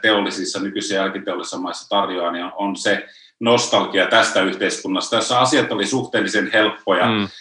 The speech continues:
Speaker 1: ja, ja semmoisia kysymyksiä sitä, että lä-, voiko autolla mennä kauppaan, ei tarvinnut miettiä, koska autolla kauppaan meneminen oli luksusta, kun ennen ihmiset oli joutunut kävelemään sinne kymmeniä kilometrejä tai mä käy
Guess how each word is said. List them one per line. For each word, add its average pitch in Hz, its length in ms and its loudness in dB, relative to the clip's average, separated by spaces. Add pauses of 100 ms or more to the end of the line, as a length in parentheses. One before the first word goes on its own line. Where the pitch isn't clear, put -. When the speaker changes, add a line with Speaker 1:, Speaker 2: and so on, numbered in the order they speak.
(180)
Speaker 1:
ja, 107 200 0
ja 156 80 0
semmoisia 120 420 2
kysymyksiä 107 640 0
sitä, 104 300 0
että 98 160 -2
lä-, 107 300 2
voiko 113 260 0
autolla 110 380 6
mennä 98 300 0
kauppaan, 104 520 4
ei 92 100 0
tarvinnut 104 400 2
miettiä, 110 360 0
koska 101 320 -2
autolla 107 360 2
kauppaan 113 360 2
meneminen 127 380 0
oli 143 120 2
luksusta, 160 460 2
kun 113 180 -2
ennen 117 200 0
ihmiset 113 320 -2
oli 117 120 0
joutunut 120 340 -4
kävelemään 117 380 2
sinne 104 200 -6
kymmeniä 127 500 2
kilometrejä 113 580 2
tai 101 200 -2
mä 104 180 -4
käy 123 180 6